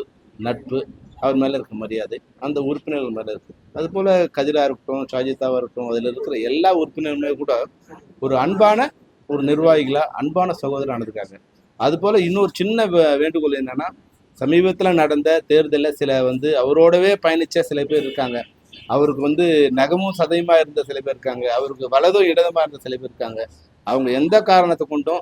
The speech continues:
அதை விட்டு விலகி போகக்கூடாது. நான் ரவி அண்ணனுக்கும் அது வந்து ஒரு வேண்டுகோளா வைக்கிறேன். ஏன்னா அவங்க வந்து இருபத்தஞ்சு வருஷமா ஏதோ ஒரு இதுல இருக்காங்க. ஏ-, வழக்கமா வந்து தப்பு பண்ணா அதை மன்னிச்சு அதை அரவணைச்சு போறது தான் ரவி,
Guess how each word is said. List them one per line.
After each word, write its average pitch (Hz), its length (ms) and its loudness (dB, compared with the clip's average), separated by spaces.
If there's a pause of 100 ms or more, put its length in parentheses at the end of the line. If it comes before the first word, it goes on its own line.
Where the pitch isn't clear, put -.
அதை 117 200 -4
விட்டு 127 240 -4
விலகி 143 260 0
போகக்கூடாது. 113 600 -8
நான் 110 200 -10
ரவி 127 200 -2
அண்ணனுக்கும் 151 380 -2
அது 139 120 -4
வந்து 131 220 -4 (360)
ஒரு 113 160 -10
வேண்டுகோளா 156 440 2
வைக்கிறேன். 147 340 -4
ஏன்னா 139 200 -2
அவங்க 139 220 -6
வந்து 147 200 -12
இருபத்தஞ்சு 135 420 -8
வருஷமா 160 320 -6 (460)
ஏதோ 160 200 6
ஒரு 220 180 6
இதுல 185 120 0
இருக்காங்க. 156 380 -2
ஏ-, 139 340 -4
வழக்கமா 190 440 2
வந்து 196 200 0
தப்பு 180 240 -4
பண்ணா 185 200 -2
அதை 175 160 2
மன்னிச்சு 170 400 -6
அதை 160 160 4
அரவணைச்சு 165 440 0
போறது 151 200 0
தான் 156 340 0
ரவி, 143 160 0